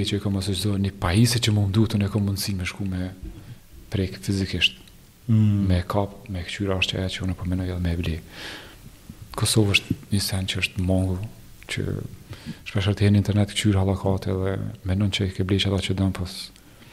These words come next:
Speaker 2: S'është.
Speaker 1: s'është, ose s'mund me të ardh, ose del problem dogan, ose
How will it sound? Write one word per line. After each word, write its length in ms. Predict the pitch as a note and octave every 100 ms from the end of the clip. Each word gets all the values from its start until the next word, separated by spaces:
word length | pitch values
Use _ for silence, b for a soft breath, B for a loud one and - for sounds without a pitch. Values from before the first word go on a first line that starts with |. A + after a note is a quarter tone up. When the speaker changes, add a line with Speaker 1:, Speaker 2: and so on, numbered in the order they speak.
| B B B B B -
Speaker 2:
S'është. 560 | - - A2 G2 - -
Speaker 1:
s'është, 540 | - - A2 F2+ - A2
ose 160 | G2+
s'mund 300 | G2 A#2 A2 G2+
me 60 |
të 60 | -
ardh, 280 | G2+ G#2 G2+
ose 160 | F#2+ G2
del 160 | F#2+ G2
problem 320 | G2 F#2 F#2+
dogan, 420 | F#2+ F#2 G2 F#2 F#2+
ose 300 | F2+ -